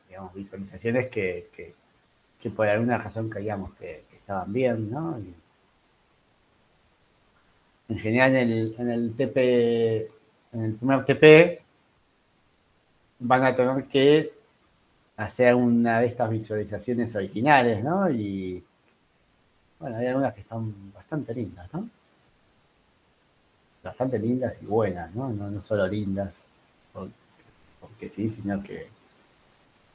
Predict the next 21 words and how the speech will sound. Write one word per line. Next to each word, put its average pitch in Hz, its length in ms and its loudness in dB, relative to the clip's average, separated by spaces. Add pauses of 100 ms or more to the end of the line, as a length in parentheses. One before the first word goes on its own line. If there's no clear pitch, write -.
(240)
muestran 104 420 0
los 90 140 -10
datos 101 340 -2
de 90 140 -8
una 92 160 -8
forma 92 380 -6
efectiva, - 680 -14
¿no? 175 160 -8 (4000)
Y 175 200 8
acá 147 260 12
está 147 140 8
bueno 156 320 10
también, 160 460 6 (160)
eh, 110 340 2
presentaciones 120 720 4
de 123 60 6
los 117 120 0
T 123 140 0
P, 107 1080 6 (360)
bueno, 107 240 -2 (200)
había, 110 260 4